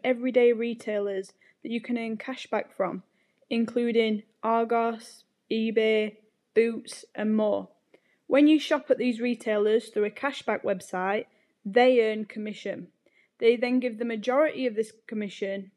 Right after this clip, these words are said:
back to you as cashback. That's pretty clever if you ask me. As well as cashback websites, you can get cashback cards.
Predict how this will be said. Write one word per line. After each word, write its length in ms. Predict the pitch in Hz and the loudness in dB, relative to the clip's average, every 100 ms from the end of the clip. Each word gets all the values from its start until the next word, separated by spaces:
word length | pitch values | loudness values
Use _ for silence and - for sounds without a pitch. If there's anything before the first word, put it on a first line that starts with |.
| _ | _
back 260 | 233 226 - | -6 -6 -8
to 120 | - | -12
you 460 | 226 233 220 190 196 - | -8 -2 -2 -2 -6 -10
as 180 | 190 | -14
cashback. 800 | - - 277 - 190 165 - - _ _ _ _ _ | -12 -8 -8 -6 -6 -6 -8 -20 _ _ _ _ _
That's 220 | - 339 | -6 -6
pretty 240 | - - 302 | -4 -4 -2
clever 280 | 330 302 | 0 4
if 220 | 247 220 226 | 4 4 0
you 100 | 208 | -6
ask 240 | 202 - | -6 -4
me. 300 | 233 - 196 _ - | -4 -4 -14 _ -4
As 120 | 254 | -2
well 280 | 254 320 349 | 2 2 2
as 120 | 330 | -2
cashback 440 | - 311 - 277 | -4 -4 -2 0
websites, 720 | - 226 - 226 226 220 - - | 0 -2 -2 0 0 0 -6 -12
you 80 | 226 | -4
can 100 | 233 | 0
get 220 | 226 214 | 0 -2
cashback 520 | - 220 - 214 - | -10 -10 -8 -8 -10
cards. 760 | - - 294 214 196 214 - - | -14 -6 -2 -2 -4 -8 -16 -20